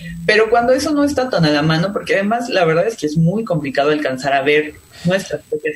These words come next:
heridas cuando estamos, eh, justo en este momento ve-, vertiginoso, ¿no? Entonces, cuando eso no está a la mano, esta otra posibilidad de encontrar ese centro, ese punto, eh,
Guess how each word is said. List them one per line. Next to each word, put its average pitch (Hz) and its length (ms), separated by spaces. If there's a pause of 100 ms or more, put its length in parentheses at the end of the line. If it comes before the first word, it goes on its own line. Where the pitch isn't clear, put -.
heridas 180 520
cuando 131 220
estamos, 156 460
eh, - 100 (100)
justo 151 260
en 143 100
este 127 640 (260)
momento 135 680 (300)
ve-, 120 140 (200)
vertiginoso, 131 720
¿no? - 200 (680)
Entonces, 185 480
cuando 202 220
eso 233 120
no 240 100
está 233 180
a 214 60
la 202 80
mano, 208 380 (320)
esta 214 360
otra 185 200
posibilidad 156 680
de 151 100
encontrar 156 720 (320)
ese 170 280
centro, 180 680
ese 165 240
punto, 165 800
eh, 147 240